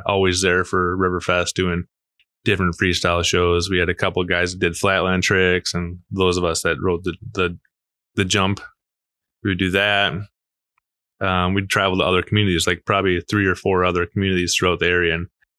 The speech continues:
have different shows every summer for a couple of years. And it was fun. And then <laughs> one day, an employee of the store who was done at that time,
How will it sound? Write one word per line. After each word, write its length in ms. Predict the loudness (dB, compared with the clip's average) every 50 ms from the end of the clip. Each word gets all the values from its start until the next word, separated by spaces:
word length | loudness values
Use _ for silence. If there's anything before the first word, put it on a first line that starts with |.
| _ -4
have 180 | -2 -2 0 0
different 320 | 0 0 0 0 -2 0
shows 540 | 0 0 2 2 2 0 0 -2 -4 -6 -10 _ _ _ _ _ -6 -2
every 400 | -2 0 0 2 2 2 2 0
summer 380 | 0 0 0 0 0 0 0 0
for 120 | -2 -2
a 60 | -2
couple 260 | -2 -2 -2 -2 0
of 40 | 0
years. 280 | 0 0 0 -2 -2 -4
And 200 | -6 -8 -8 -8 -12 _ _ _ _ _ _ _ _ -2
it 80 | 0
was 160 | 0 0 0 0
fun. 460 | 2 2 2 2 0 -2 -4 -8 -6 -2
And 120 | 0 2 2
then 380 | 2 2 2 2 2 0 -2 -4 -8 _ _ _ _ _ _
<laughs> 340 | _ _ _ _ _ _ 0
one 320 | 2 4 4 4 4 4
day, 340 | 4 4 4 4 2 0 -4 _ _ _ _ _ _ _ _ _
an 100 | 0 2
employee 720 | 2 2 0 0 2 4 4 4 4 4 4 2 2 0 -2 -2
of 120 | -4 -4 -2
the 80 | -2
store 580 | -2 0 2 2 4 4 2 2 0 -2 -4 -8 _ _ _ _ _ _ _ _ _ _ _ _ _ _ _ _
who 140 | 0 2 4
was 260 | 4 2 2 0 -4 -6 -10 -12 -12 -12 -10 -4
done 280 | 0 2 2 4 4 2
at 80 | 2 2
that 220 | 2 2 2 2
time, 560 | 0 0 0 2 2 0 0 0 -2 -4 -6